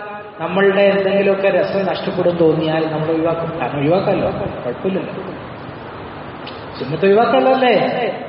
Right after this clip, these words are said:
കുഴപ്പമില്ലല്ലോ. സുഹൃത്തുമാരെ, നമ്മൾ എങ്ങനെ പോകുന്ന പറഞ്ഞ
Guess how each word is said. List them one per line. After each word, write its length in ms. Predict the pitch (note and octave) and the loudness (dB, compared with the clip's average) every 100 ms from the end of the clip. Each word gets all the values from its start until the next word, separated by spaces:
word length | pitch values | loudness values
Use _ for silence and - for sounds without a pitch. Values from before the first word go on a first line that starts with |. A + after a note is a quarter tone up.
| - - - - - - - - - - - - - - - - - - - - | -14 -16 -18 -18 -20 -20 -18 -18 -16 -16 -16 -14 -14 -14 -14 -14 -14 -14 -14 -12
കുഴപ്പമില്ലല്ലോ. 680 | - D3+ - A#3+ A3+ A3 F#3+ D3+ A#3 G#3 D3+ - - - - - - - - - - - - - - - - - - - - - | -8 -2 0 2 2 4 2 2 -2 -4 -6 -10 -12 -12 -14 -14 -14 -16 -16 -16 -16 -14 -14 -14 -14 -14 -14 -14 -14 -14 -14 -8
സുഹൃത്തുമാരെ, 440 | - G#3+ A3+ A3+ | -2 0 2 4
നമ്മൾ 280 | A3+ G#3 A3+ A#3 | 2 2 2 2
എങ്ങനെ 580 | F#3+ F3+ F#3 F#3+ F#3+ | 0 0 0 0 0
പോകുന്ന 420 | G3 G3 G3 G3 F#3+ | 2 4 6 4 2
പറഞ്ഞ 320 | D#3+ C#3+ | 2 0